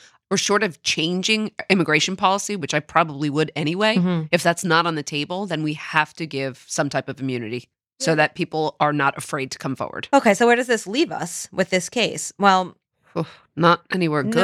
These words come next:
Speaker 2: No,
Speaker 1: it
Speaker 2: so
Speaker 1: seems like.
Speaker 2: in September of twenty twenty-one, the Center for Missing and Exploited Children produced an age progression image that shows what Dulce may look like now as a seven-year-old.
Speaker 1: Okay.
Speaker 2: Around this time, the Bridgeton police also made an official statement on the case,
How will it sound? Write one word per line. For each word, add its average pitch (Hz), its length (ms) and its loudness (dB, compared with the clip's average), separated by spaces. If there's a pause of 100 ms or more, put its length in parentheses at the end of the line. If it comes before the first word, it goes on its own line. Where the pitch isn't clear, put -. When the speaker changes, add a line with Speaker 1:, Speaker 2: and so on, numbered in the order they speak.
(160)
Speaker 2:
No, 185 120 2
Speaker 1:
it 185 40 -4
Speaker 2:
so 214 220 0
Speaker 1:
seems 190 160 -4
like. 131 400 -4
Speaker 2:
in 240 120 6
September 240 500 2
of 254 80 -2
twenty 226 220 0
twenty-one, 214 580 0
the 185 100 4
Center 196 280 4
for 196 160 0
Missing 196 400 2
and 170 120 2
Exploited 175 460 0
Children 170 420 0
produced 185 400 -2
an 175 160 2
age 175 260 0
progression 214 480 2
image 247 400 0 (300)
that 190 180 4
shows 190 400 2
what 175 140 -2
Dulce 170 240 0
may 175 300 2
look 165 240 0
like 160 200 2
now 156 280 2
as 147 200 0
a 156 60 -4
seven-year-old. 147 800 -4 (120)
Speaker 1:
Okay. 202 380 4 (120)
Speaker 2:
Around 190 280 6
this 190 160 -4
time, 196 300 2
the 180 80 2
Bridgeton 180 380 -2
police 180 360 -2
also 220 280 2
made 196 200 2
an 170 60 0
official 160 360 -2
statement 156 480 -2
on 156 160 2
the 151 80 -6
case, 160 400 -2